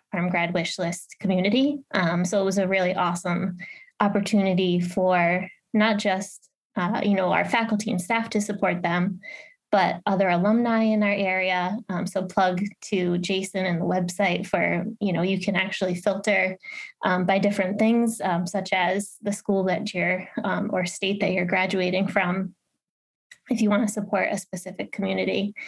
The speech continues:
Um, but it's been, you know, really wonderful to kinda see that change happen in real, real time. Um, but I think we would be remiss if we didn't talk about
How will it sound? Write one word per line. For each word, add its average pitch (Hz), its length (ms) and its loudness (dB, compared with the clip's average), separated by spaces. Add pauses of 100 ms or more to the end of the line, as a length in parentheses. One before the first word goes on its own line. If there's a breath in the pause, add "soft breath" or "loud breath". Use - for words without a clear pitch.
(400 loud breath)
Um, 196 380 -4
but 214 100 4
it's 208 120 0
been, 196 340 2
you 208 100 4
know, 202 100 4
really 190 200 2
wonderful 185 680 0
to - 120 -18
kinda 190 240 0
see 196 480 0 (320)
that 190 260 -2
change 190 380 2
happen 208 680 0 (220)
in 202 140 2
real, 196 360 0 (140)
real 208 200 2
time. 202 380 -2 (1040 loud breath)
Um, 175 300 0
but 208 100 4
I 214 120 4
think 294 280 2
we 349 160 4
would 226 240 2
be 202 220 4
remiss 196 420 2
if 185 160 -4
we 180 120 2
didn't 190 340 0
talk - 280 0
about - 260 0